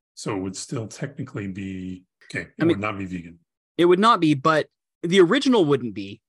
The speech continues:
Speaker 2: but the
Speaker 1: This says, "A person who does not eat any food derived from animals."
Speaker 2: Right. So, like, vegans can't eat honey or
Speaker 1: Right.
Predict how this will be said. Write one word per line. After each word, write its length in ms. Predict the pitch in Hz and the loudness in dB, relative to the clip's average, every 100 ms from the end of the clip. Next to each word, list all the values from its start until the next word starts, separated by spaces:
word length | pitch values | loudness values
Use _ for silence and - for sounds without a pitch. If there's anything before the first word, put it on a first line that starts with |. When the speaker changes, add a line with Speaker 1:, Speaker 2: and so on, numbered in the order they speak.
| - | -4
Speaker 2:
but 160 | 156 | 0
the 400 | 156 139 123 127 - - | 2 2 2 -2 -8 -4
Speaker 1:
This 180 | 131 - | -4 -2
says, 220 | 135 127 | -2 -2
"A 80 | 131 | -4
person 340 | - 135 160 | -4 -2 0
who 120 | 117 | 0
does 140 | 113 98 | 0 -2
not 180 | 113 110 | -2 -2
eat 100 | 113 | -4
any 180 | 170 147 | -2 -2
food 420 | - 160 123 120 | -4 -4 -2 -4
derived 760 | 120 110 101 107 110 101 98 - - | -6 -6 -4 -4 -4 -6 -8 -12 -12
from 220 | - 101 | -8 -6
animals." 640 | 98 87 87 110 160 - _ - | -6 -6 -8 -10 -10 -16 _ -10
Speaker 2:
Right. 320 | 143 123 - | -6 -4 -4
So, 100 | - | -2
like, 160 | 185 151 | 0 0
vegans 380 | - 190 202 170 | -2 -4 -2 -4
can't 180 | - 156 | -6 -8
eat 140 | 151 | -8
honey 360 | - 147 127 113 _ _ _ _ | -6 -4 -6 -8 _ _ _ _
or 360 | 131 127 120 113 | -10 -8 -8 -6
Speaker 1:
Right. 480 | 151 123 95 92 131 | -2 -2 -2 -4 -8